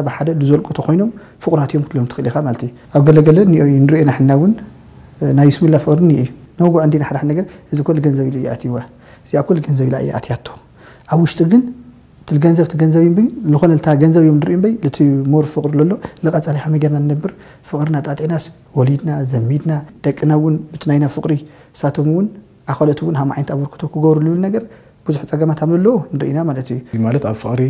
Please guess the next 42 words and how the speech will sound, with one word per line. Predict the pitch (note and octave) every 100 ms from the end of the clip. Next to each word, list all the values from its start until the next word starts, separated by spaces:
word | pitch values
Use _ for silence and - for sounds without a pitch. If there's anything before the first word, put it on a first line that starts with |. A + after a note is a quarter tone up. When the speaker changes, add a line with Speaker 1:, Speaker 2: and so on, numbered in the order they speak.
| D3 - _ _ _ - _ _ _ _ _
Speaker 2:
እንታይ | _ - B2+
የድሊ? | B2 C3 D#3+ - _ -
ማቹ-፣ | A#2 A#2 A#2+
ማለት | A2 B2+ C3
ማቹሪቲ | A2+ - A#2+ A2+
የድሊ። | A2 G2 F#2+ G2 - _
ስለዚ | - G#2+ A2
ሓደ | A2+
ሓደ | A2+ A#2+
እኒኦ | A#2 A2
ፍቕሪ | G2+ G#2+
እሱ | A2
ኢልካ | F#2 - D2
ፍቕሪ | D#2 A2 A2 G#2+ G#2
ለይትብልዎ | A2 G#2+ G#2+ G#2+
እዚ | G#2+ G#2+ A2
ቆልዓ | - A2+ A2
ኸ | A#2
ኻስ | A#2 B2 - - _ - - - - - _ _
ኣታችመንት | G#2+ C#3 C3 A#2
እኒኦ። | G2+ F#2
ክልተ | F#2 A2+
ሺህ | -
ኣምሳ | G#2+ G#2+ G#2+
ትውዕል | - A2 G2+ G2+
ምሳኻ | G2+ G#2 A2 - G#2 G2+
ምናምን | G#2+ G#2
ነገርስ | G#2+ A2+ C3
ኣታችመንት | - - B2+ A#2 A2 A2 - _ - - -
እና | G#2+ C#3+
ፍቕሪ | C#3+ A#2+ A#2
ለይምፍላጥ | A2 A2+ A2+ G2+
እኒኦ። | F#2+ F#2 G2+ -
ማቹሪቲ | - A#2+ C3 A#2+ -
ወሳኒ | B2 - A2
እዩ። | G2
እንታይ | - A#2
እዩ | A2+
ፍቕሪ | G#2+ G#2+
ዝባል | G2+ G#2+ G#2
ነገር | G#2 G#2
ምፍላጥ? | G#2 A#2+